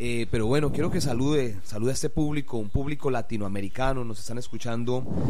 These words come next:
desde Argentina, en Perú. También un saludo a la gente en Ecuador que sigue esta señal, por supuesto, allí en Venezuela. Un saludo a los hermanos venezolanos. Esto es Metropólica Radio y estamos con Ramiro Orjuela,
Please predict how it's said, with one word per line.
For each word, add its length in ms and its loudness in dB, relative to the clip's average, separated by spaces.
desde 220 0
Argentina, 800 -2
en 120 -2
Perú. 460 0
También 260 -2
un 80 -2
saludo 300 0
a 40 0
la 80 -2
gente 280 -2
en 60 -2
Ecuador 600 0
que 100 -4
sigue 280 0
esta 160 0
señal, 340 -2
por 320 0
supuesto, 500 0
allí 200 -2
en 80 0
Venezuela. 600 0
Un 60 -2
saludo 280 0
a 40 0
los 340 0
hermanos 400 0
venezolanos. 640 0
Esto 340 0
es 100 2
Metropólica 640 0
Radio 280 4
y 40 4
estamos 360 0
con 260 0
Ramiro 360 0
Orjuela, 420 0